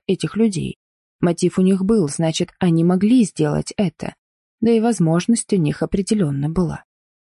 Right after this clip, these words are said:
Я взяла бумажный стаканчик с водой, чтобы сделать глоток и прикрыть лицо. "Брианна". "Да". "Ты понимаешь, о чём я говорю?" произнёс детектив. "Да". "Хорошо. Тогда где твои родители?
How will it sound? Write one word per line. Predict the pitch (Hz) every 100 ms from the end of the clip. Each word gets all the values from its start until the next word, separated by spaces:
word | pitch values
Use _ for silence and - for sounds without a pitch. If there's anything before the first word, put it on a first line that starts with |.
| _
Я | 220 240 254
взяла | 220 226 220
бумажный | 202 208 202 196
стаканчик | - 190 247 262 185 -
с | -
водой, | 185 202 254
чтобы | - 175 175
сделать | 170 185 170 -
глоток | 180 175 - 262 - - -
и | 180
прикрыть | 175 - 180 175 180 185
лицо. | 196 - 151 - _ _ _ _ _
"Брианна". | 185 220 233 143 143 - _ _ _ _
"Да". | 185 170 160 _ _ _ _ _ _
"Ты | 180
понимаешь, | 190 185 285 370 -
о |
чём | 175 156 143
я | 143
говорю?" | 160 156 - - _
произнёс | 170 165 165 151 151
детектив. | 160 190 - 190 175 _ _ _ _
"Да". | 202 180 156 _ _ _ _ -
"Хорошо. | 240 302 320 - 147 151 _
Тогда | 180 190 247
где | 254 302
твои | - 160
родители? | 160 214 202 - - -